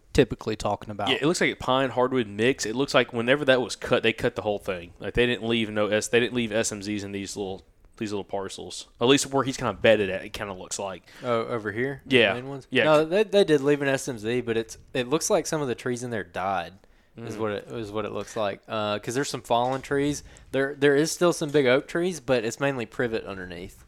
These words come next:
Speaker 3: with, like, nothing else. So I, there's probably, it's probably, like, a diseased stand or something like that, or just unhealthy. The soil, uh, is, like, super eroded, so I don't know if that has anything to do with it.
Speaker 2: It's like he's on a little island right there, the way it kinda lays
Speaker 3: Yeah.
Speaker 2: out. It looks like he's, like, sitting on a little island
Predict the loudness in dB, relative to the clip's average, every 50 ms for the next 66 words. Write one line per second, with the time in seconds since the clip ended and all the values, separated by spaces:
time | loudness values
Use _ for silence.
0 | -14 -12 -12 -12 -12 -14 -12 -6 -6 -6 -6 -4 -8 -10 -10 -10 -10 -10 -8 -8
1 | -8 -8 -10 -14 -20 -20 -20 -20 _ _ _ _ _ -20 -20 _ -4 0 2 2
2 | 2 2 0 -2 -4 -6 -10 -12 -12 -12 -6 0 2 2 2 2 0 -2 -4 -6
3 | -2 0 0 2 2 0 -2 -2 -2 -2 -6 -8 -6 -10 -12 -8 -6 -6 -6 -4
4 | -6 -6 -8 -10 -14 -16 -18 -20 -14 -12 -10 -8 -8 -6 -6 -8 -8 -10 -12 -14
5 | -14 -12 -12 -12 -12 -10 -12 -12 -12 -6 -4 -2 -2 -2 -2 -4 -8 -12 -14 -12
6 | -8 -8 -6 -6 -4 -6 -6 -6 -6 -6 -6 -6 -6 -8 -12 -20 -20 -20 -18 -16
7 | -14 -12 -6 -2 0 2 2 2 2 0 -2 -6 -16 _ _ _ _ _ _ _
8 | -2 0 0 0 0 -2 -4 -6 -6 -6 -4 -4 -4 -2 -2 -2 0 0 -2 0
9 | 0 0 2 2 0 -2 -4 -6 -6 -6 -6 -4 -4 -6 -6 -4 -2 -4 -2 -2
10 | -4 -8 -8 -10 -10 -10 -10 -12 -12 -12 -10 -8 -6 -2 -2 -2 0 0 0 0
11 | -2 -4 _ -20 -20 -20 -8 _ 0 2 4 4 4 4 2 2 4 2 2 2
12 | 2 2 2 2 2 0 -2 -4 -2 0 0 0 -2 -4 -6 -6 -8 -8 -8 -8
13 | -10 -10 -8 -6 -2 0 0 0 0 -2 -4 -2 -2 -2 0 2 2 2 2 2
14 | 2 2 0 0 0 0 -2 0 0 0 0 0 -2 -2 0 -2 -2 -2 -2 -4
15 | -4 -2 -2 -2 -2 2 0 2 2 4 4 4 4 2 0 -4